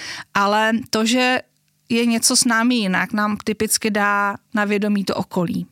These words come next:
Jo? Ať už je to tím, že vás najednou prostě vám neodpoví na inzerát, který jste si, na který jste odpověděli a čekáte odpověď zpátky, nebo vám někdo v, v tramvaji něco řekne, nebo zaslechnete, že tam byl prostě nějaký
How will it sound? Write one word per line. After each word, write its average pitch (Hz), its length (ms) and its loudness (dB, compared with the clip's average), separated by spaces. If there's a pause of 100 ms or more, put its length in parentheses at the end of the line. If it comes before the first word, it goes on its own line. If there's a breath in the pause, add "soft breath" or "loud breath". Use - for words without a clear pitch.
(120)
Jo? 196 220 0
Ať 214 180 -2
už 220 100 0
je 202 100 0
to 202 120 -2
tím, 202 180 -2
že 202 120 0
vás 202 240 0
najednou 196 400 0
prostě - 280 -4
vám 202 160 0
neodpoví 202 500 -2
na 208 100 2
inzerát, 196 520 0
který 196 240 -4
jste - 180 -4
si, 196 400 0
na 202 120 0
který 196 220 -2
jste - 180 -4
odpověděli 196 640 -2
a 196 60 -2 (180)
čekáte 190 520 -2
odpověď 196 340 -4
zpátky, 196 600 -2 (440 loud breath)
nebo 202 420 0
vám 202 380 0
někdo 196 460 -2
v, - 120 -10 (440)
v - 100 -10
tramvaji 202 480 0
něco 202 360 -2
řekne, 202 380 -2
nebo 196 260 -2
zaslechnete, 202 720 0
že 196 140 -2
tam 196 220 -2
byl 202 140 -2
prostě - 360 -4
nějaký 196 460 -2